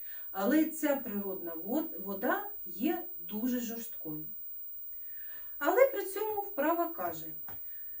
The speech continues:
«Ніяких реактивів у нас з собою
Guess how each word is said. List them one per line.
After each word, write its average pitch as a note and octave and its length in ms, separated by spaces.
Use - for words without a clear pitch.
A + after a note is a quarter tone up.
«Ніяких F4 800
реактивів B3+ 760
у G#3+ 120
нас C4 320
з - 80
собою E4+ 520